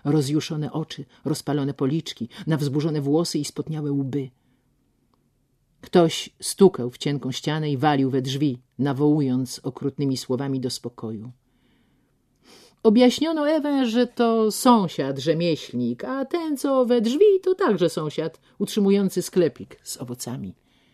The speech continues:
Ewa, rozchichotana,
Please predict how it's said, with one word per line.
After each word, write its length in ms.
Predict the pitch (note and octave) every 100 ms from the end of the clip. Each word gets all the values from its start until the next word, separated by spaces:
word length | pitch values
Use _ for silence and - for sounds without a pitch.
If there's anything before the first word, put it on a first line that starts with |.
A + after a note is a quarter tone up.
| _ _ _ _ _ _ _ _ _ _ _ -
Ewa, 400 | G3+ F#3+ G#3+ A3
rozchichotana, 800 | E3+ E3 - E3 D#3+ F3+ F3+ F#3